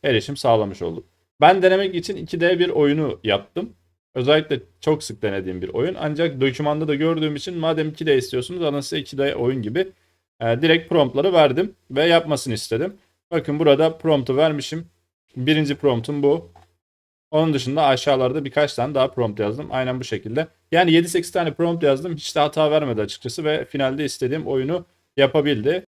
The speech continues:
Buradan oyunu da açayım hatta beraber görüntülemiş olalım. Çok bilindik bir oyun aslında. Bu şekilde ateş ediyorsunuz ve engelleri patlatmaya çalışıyorsunuz. Gri engeller patlamıyor. Ancak değdiğinde aynen bu şekilde can götürüyor. Kırmızılara ise vurduğunuzda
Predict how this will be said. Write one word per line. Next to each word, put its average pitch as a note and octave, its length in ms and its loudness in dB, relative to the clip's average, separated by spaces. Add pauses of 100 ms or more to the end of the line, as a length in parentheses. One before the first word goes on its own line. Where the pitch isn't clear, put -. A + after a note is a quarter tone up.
Buradan D#3 300 4
oyunu D3+ 280 0
da B2 80 2
açayım A#2+ 360 0
hatta G#2 340 -4
beraber A2+ 340 -2
görüntülemiş G#2 560 -4
olalım. F#2+ 360 -6 (720)
Çok C3 200 -2
bilindik C3 400 -2
bir A2 40 2
oyun F#2+ 160 2
aslında. A#2+ 460 -10
Bu C3 60 -20
şekilde A#2 300 -4
ateş C3+ 260 -4
ediyorsunuz A2+ 520 -6 (340)
ve C3 80 2
engelleri C3 640 2 (440)
patlatmaya C3+ 520 2
çalışıyorsunuz. G2 600 -4
Gri C#3 140 6
engeller B2 480 4
patlamıyor. C#3+ 540 -4 (640)
Ancak A#2 340 0
değdiğinde B2 360 4
aynen A#2 220 0
bu A2+ 40 -8
şekilde F2 300 -6
can C3 200 -2
götürüyor. C3+ 340 -4
Kırmızılara B2+ 520 0
ise G2 200 -2
vurduğunuzda A2 680 -2